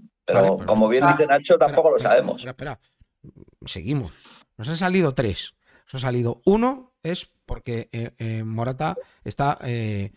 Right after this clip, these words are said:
Speaker 2: mentalmente fuera del partido por la que ha fallado. Dos, eh, porque el equipo necesita otro plan de juego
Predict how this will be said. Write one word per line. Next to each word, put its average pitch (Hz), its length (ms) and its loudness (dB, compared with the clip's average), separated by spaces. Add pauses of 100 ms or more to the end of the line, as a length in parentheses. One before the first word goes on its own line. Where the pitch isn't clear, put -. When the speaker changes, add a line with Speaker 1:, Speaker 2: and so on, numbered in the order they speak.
(140)
Speaker 2:
mentalmente 135 600 -4
fuera 143 220 -6
del 135 140 -2
partido 156 420 -4
por 123 140 -6
la 104 80 -4
que 110 80 -8
ha 101 60 -6
fallado. 98 340 -12 (300)
Dos, 214 520 0 (180)
eh, 127 140 -4
porque 123 480 -8
el 120 160 -4
equipo 151 480 0
necesita 127 560 -8
otro 135 220 -4
plan 135 240 -4
de 139 80 0
juego 165 360 0